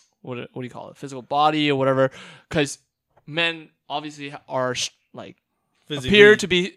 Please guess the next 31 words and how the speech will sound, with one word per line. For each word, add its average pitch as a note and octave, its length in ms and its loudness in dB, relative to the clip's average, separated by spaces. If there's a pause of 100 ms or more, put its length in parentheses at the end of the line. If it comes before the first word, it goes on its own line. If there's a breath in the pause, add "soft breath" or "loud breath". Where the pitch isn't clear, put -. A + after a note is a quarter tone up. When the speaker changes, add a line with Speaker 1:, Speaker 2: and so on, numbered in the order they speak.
Speaker 1:
uh, D#3 100 -10 (160)
appear F3+ 280 -10
to E3+ 80 -16
be, D3+ 340 -10 (300 soft breath)
uh, B2+ 320 -10
stronger D3+ 640 -6
and C3 180 -10
more C#3+ 280 -4
physical C#3 460 -6
than B2+ 220 -12
women. C#3+ 420 -4
Speaker 2:
No, D3+ 140 -4
that's C3 180 -8
a B2+ 80 -6
Speaker 1:
And D3+ 140 0
they're, E3 120 4
Speaker 2:
fact. - 100 -10
Speaker 1:
and D#3+ 120 -6
then D#3 220 -16
Speaker 2:
That D3 100 -2
Speaker 1:
the, D#3 100 0
Speaker 2:
is D3+ 60 0
a - 40 -2
Speaker 1:
the E3 40 2
way, F3 300 4
Speaker 2:
fact. E3 100 -8
Speaker 1:
the D3+ 80 0
way E3 140 0
they're D3+ 140 -6
built, E3 340 0
then C#3+ 380 -4